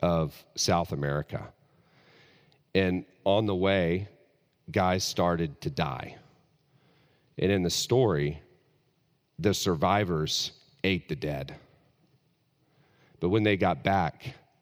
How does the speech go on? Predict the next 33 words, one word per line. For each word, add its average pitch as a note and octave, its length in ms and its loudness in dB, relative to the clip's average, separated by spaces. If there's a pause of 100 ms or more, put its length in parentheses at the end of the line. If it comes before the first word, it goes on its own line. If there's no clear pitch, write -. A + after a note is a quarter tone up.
(480)
they G2 120 2
never F#2 400 2
spoke - 420 -2
about C2 300 -6
it. - 120 -14 (960)
Obviously, F#2+ 400 0
somebody F2+ 360 0
did D2+ 220 -4
because D#2+ 260 -4
the D#2 80 -4
story D#2 320 -2
got D2 180 -2
out D2+ 220 -2
and D2 100 -8
the D2+ 40 -4
book D#2 220 -4
was D2 140 -8
written. C#2 360 -4 (840)
But - 160 0
they G2+ 120 4
were F2+ 160 2
ashamed. G#2 580 2 (1120)
They F#2+ 140 2
were F#2+ 140 0
ashamed G2+ 560 2
of D#2+ 120 -4
what E2+ 160 -2
they D2+ 140 -4
did. C#2 360 -8 (2500)
Why G#2+ 420 2
were G2 260 -2
they F#2 160 2
ashamed? D#2 540 -2